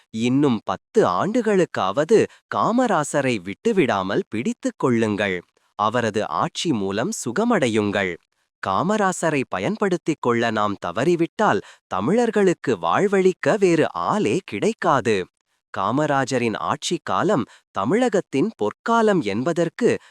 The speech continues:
இதைவிட வேறு யார் சான்று கூறுவது? அது மட்டுமன்றி, எதிர்க்கட்சி தலைவர்களான அண்ணாதுரை, கருணாநிதி போன்றவர்கள் கூட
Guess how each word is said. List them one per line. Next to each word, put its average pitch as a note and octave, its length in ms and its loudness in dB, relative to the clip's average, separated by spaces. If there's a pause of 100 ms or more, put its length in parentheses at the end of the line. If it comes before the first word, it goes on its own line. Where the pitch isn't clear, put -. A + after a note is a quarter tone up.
(100)
இதைவிட F#3 680 0
வேறு C#3+ 420 0
யார் F2+ 300 0
சான்று A3 520 -2
கூறுவது? D3 640 2 (460)
அது G2+ 260 -2
மட்டுமன்றி, A2+ 840 0 (300)
எதிர்க்கட்சி F3+ 680 -2 (120)
தலைவர்களான A#2+ 960 0
அண்ணாதுரை, A2+ 880 -2
கருணாநிதி D#3 760 -2
போன்றவர்கள் A2+ 720 -2
கூட C3+ 400 -2